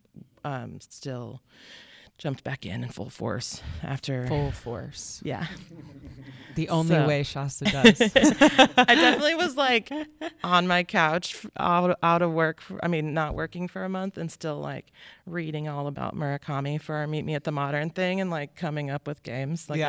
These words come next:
Speaker 1: I still was like, "What can I do while I'm just sitting, though?"
Speaker 2: It was awesome.
Speaker 1: <laughs> Like, I can't not be doing something. So,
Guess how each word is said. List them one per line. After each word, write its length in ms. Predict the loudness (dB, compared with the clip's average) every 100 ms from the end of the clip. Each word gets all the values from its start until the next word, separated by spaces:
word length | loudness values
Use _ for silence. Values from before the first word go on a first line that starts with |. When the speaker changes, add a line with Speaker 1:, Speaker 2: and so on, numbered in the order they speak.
| -2
Speaker 1:
I 20 |
still 140 | -4
was 120 | -6 -10
like, 120 | -6
"What 120 | -6
can 140 | -4 -6
I 80 | -4
do 180 | -4
while 120 | -4 -4
I'm 100 | -6
just 160 | -8
sitting, 400 | -12 -12 -14 -16 -16
though?" 60 | -8
Speaker 2:
It 100 | -4
was 160 | -2
awesome. 320 | -2 -4 -2 2 2 4
Speaker 1:
<laughs> 180 | 4 4
Like, 320 | -2 -6 -4
I 80 | -6
can't 340 | 0 6 6 8
not 300 | 8 8 6
be 80 | 4
doing 300 | 6 6 4
something. 480 | 2 2 -4 -6 -14
So, 320 | -10 -8